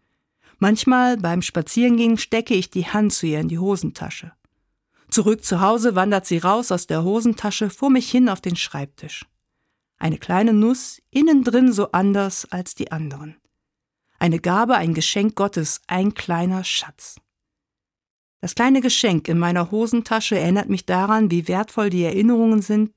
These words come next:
die wir an die Menschen haben, die schon verstorben sind und uns lieb gewesen sind. Momente des Miteinanders, die intensiv waren.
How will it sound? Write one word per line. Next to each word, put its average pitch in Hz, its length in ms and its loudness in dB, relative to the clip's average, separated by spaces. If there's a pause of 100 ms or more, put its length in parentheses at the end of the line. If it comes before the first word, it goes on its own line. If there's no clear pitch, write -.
die 175 140 -2
wir 160 100 -2
an 175 100 0
die 180 100 2
Menschen 190 420 0
haben, 196 300 0
die 180 80 -4
schon 180 180 -2
verstorben 180 580 -4
sind 202 260 -2
und 180 180 -6
uns 202 180 -4
lieb 208 220 -4
gewesen 143 420 -6
sind. 147 320 -14 (960)
Momente 214 520 4
des 208 260 0
Miteinanders, 160 800 0
die 190 260 0
intensiv 226 680 0
waren. 143 260 -8